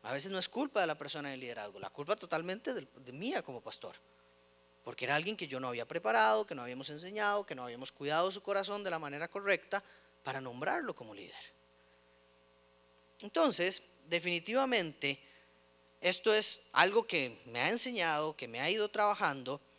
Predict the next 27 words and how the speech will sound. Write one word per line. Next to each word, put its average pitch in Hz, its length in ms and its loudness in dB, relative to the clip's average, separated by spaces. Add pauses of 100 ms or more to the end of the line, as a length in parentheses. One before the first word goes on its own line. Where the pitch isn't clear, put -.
(360)
pero 185 180 0
que 180 120 -4
todos 202 340 -2
debemos 180 340 -4
agarrar 135 320 -8
para 151 200 -10
nuestro 117 260 -12
saco 160 320 -4
y 120 60 -18
que 139 120 -12
como 240 260 -4
iglesia 143 640 0 (1200)
tenemos 143 340 -6
que 180 80 -8
ayudarnos 135 1000 -2 (800)
a 131 80 -4
rendir 131 420 -8
cuentas 180 400 -4
en 185 140 -8
este 180 240 -4
tema 120 440 -6 (320)
y 139 120 -6
a 113 80 -2
aconsejarnos 135 840 -4
en 107 100 -18
este - 240 -4
tema. - 340 -20